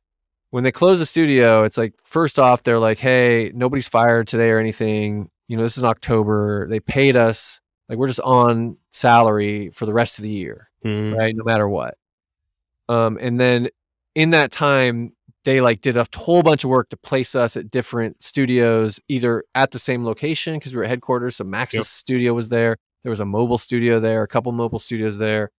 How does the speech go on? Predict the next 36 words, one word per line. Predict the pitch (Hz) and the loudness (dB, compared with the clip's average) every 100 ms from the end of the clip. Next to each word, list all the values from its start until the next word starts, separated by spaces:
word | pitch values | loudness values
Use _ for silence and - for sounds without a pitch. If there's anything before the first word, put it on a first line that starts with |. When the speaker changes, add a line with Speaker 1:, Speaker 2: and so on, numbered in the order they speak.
| _ _ _ | _ _ _
Speaker 1:
You | - | -10
know, | 110 | -6
there's, | 107 | -6
like, | 107 | -6
a | |
bunch | 117 113 | -6 -6
of | |
stuff | 104 113 - | -6 -6 -2
there. | 113 110 | 0 0
Or | 92 117 | 0 -2
you | |
could, | 107 113 _ - | -4 -12 _ -10
you | 120 | -6
know, | 107 | -4
they | 107 | -2
placed | 123 113 - _ | -2 -4 -8 _
people | - 117 113 104 95 - | -10 -2 -2 -2 -4 -10
at | 101 101 _ | -10 -10 _
Tiburon | - 190 147 123 113 107 107 | -2 2 2 4 2 0 -4
or | 107 104 | -8 -4
Speaker 2:
Yeah. | 120 | 0
Speaker 1:
Dice, | 151 131 - - - - | 0 -2 -6 -10 -12 -10
you | 127 | -4
know, | |
Speaker 2:
Wait, | 151 | -4
Speaker 1:
in | |
Sweden, | - 156 123 - _ _ - | -4 -8 -8 -12 _ _ -4
Speaker 2:
that's | 147 | -4
the | 151 | -2
cool | 120 | 2
Speaker 1:
wherever. | 135 110 | 2 4
Speaker 2:
thing | 143 135 | 4 4
about | 123 127 123 104 _ _ _ | 2 2 0 -4 _ _ _
E | 151 185 | -2 2
A, | 160 104 | 2 0
right? | 107 | -2